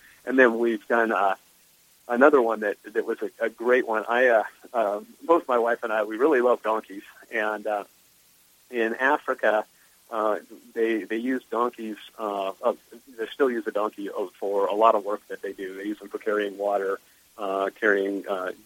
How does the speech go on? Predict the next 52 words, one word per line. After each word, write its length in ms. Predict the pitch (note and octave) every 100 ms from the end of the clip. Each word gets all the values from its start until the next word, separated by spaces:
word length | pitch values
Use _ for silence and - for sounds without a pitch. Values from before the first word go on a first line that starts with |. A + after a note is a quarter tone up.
| -
you 100 | A2+
know, 60 | G2
pulling 480 | A2+ G#2+ G2+ G2+ G2
wagons, 480 | G2+ G#2 G#2 G#2 - _ _ _ _ _
uh, 160 | A2 G2
whatever, 640 | G2+ A2 A2 A2 G#2+ G#2 G#2
whatever 320 | A2+ B2 A#2+
kind 180 | A#2+ G#2
of 60 |
work 240 | G#2+ G#2 -
that 120 | G#2
you 80 | G#2
would 120 | -
do 120 | G2+
with 140 | G2+
a 60 | G2
wheelbarrow. 540 | G2+ G#2 F#2 F2+ F#2+ - _ _
And 400 | A2 G2+ G#2 G#2 - _ _ _
they, 280 | - G#2+ G#2+
I 100 | A2
would 180 | A2 G#2+ -
say 140 | B2
that, 240 | A2 G2+ -
that, 220 | G#2 G#2 - G#2+
uh, 300 | G2+ G2 G2+ - _ _ _ - A2 A2+ G#2+ -
uh, 80 | A2+ F#2+ F#2+
Africans 460 | A#2+ A2+ B2+ A2 G#2 -
maybe 200 | G#2+ G2+
have 200 | G#2+ -
the, 160 | G2+ -
the 160 | G#2+ G2+ -
same 200 | A#2+ A2
relationship 640 | G#2 G#2 - G#2 G#2+ -
with 120 | G#2+
their 120 | G#2
donkey 320 | G2+ G#2 - G#2
in 200 | A2+ A2+
general 400 | A#2 A2+ G#2+ G#2
that 140 | G2
we 120 | A2
might 180 | G#2 G#2 -
have 160 | G#2
with 120 | G2 G2
a 40 |
wheelbarrow. 460 | G2 F#2+ F#2 F#2 F#2
They 80 | G2
look 240 | A2 -
at 160 | G#2 G2
it, 100 | G2 _ _ _ _ _ -
a 100 | G#2+
donkey 360 | G#2+ G#2+ G2+
as 100 | G2